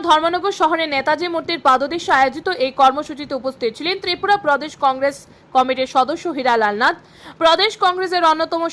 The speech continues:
সদস্য কেবল নন্দী, প্রদেশ যুব কংগ্রেসের সহ সভাপতি নিরুপম দে, প্রদেশ কংগ্রেস কমিটির সহ সম্পাদক চয়ন ভট্টাচার্য,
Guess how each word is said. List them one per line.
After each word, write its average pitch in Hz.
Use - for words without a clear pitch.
সদস্য 294
কেবল 269
নন্দী, 233
প্রদেশ 294
যুব 294
কংগ্রেসের 285
সহ 262
সভাপতি 247
নিরুপম 233
দে, 311
প্রদেশ 349
কংগ্রেস 349
কমিটির 320
সহ 403
সম্পাদক 302
চয়ন 294
ভট্টাচার্য, 285